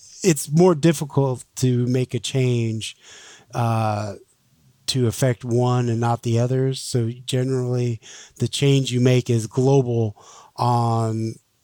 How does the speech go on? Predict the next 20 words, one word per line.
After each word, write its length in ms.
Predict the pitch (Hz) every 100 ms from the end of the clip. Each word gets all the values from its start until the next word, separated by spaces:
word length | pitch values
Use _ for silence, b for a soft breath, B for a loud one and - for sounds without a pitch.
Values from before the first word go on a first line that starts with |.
| _
the 80 | 135
reservation 640 | 117 120 107 120 113 120
system. 480 | 104 117 - 117 110
Whereas 560 | 113 117 120 113 117 117
if 140 | -
you 80 | 113
split 340 | - - 143
'em 120 | 131 123
apart, 600 | 107 208 208 143 135 - B B B B B B
you 260 | 135 156 147
can, 720 | - 143 139 135 127 127 160 -
you 140 | 147 143
can 160 | 143
adjust 520 | 127 - 151 165 -
it, 260 | 131 113 120 _ _ b b b b b _
the, 480 | 143 127 120 120 123 156
the, 540 | 135 117 113 113 110 _ 247 226 _ _ _ 170
the 540 | 139 123 120 117 113 _ -
accessibility, 1300 | 117 120 - 143 - 131 139 147 131 117 113 110 104 b b b b b 120
uh, 460 | 117 107 104 98